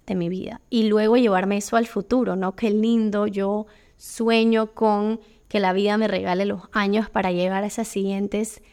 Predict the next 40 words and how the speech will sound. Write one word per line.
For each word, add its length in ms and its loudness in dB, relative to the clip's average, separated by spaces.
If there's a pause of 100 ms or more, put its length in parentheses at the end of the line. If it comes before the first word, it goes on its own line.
(200)
etapas, 640 0
llegar 500 0
a 200 2
esa, 520 -2 (340)
a 60 -6
esa 180 -4
mujer 320 -2
matriarca, 1040 -2
salvaje, 1300 -2
esa 360 -4
hechicera 920 -6
que 120 -4
es 120 -8
como 200 -4
esa 200 -6
perimenopausia, 880 -2
ese 140 -6
otoño 340 -4
de 60 0
mi 140 -4
vida, 460 -2 (380)
y 80 -8
celebrarlo, 760 -2
me 80 0
imagino 380 0
así 280 -6
con 160 -4
mis 140 0
amigas, 400 -4
como 260 -2
que 260 -4 (260)
también 280 0
me 80 4
imagino 440 2
teniendo 320 -2
una 140 -2
fiesta 500 -4
de 80 0
menopausia, 1000 -2
y 300 -4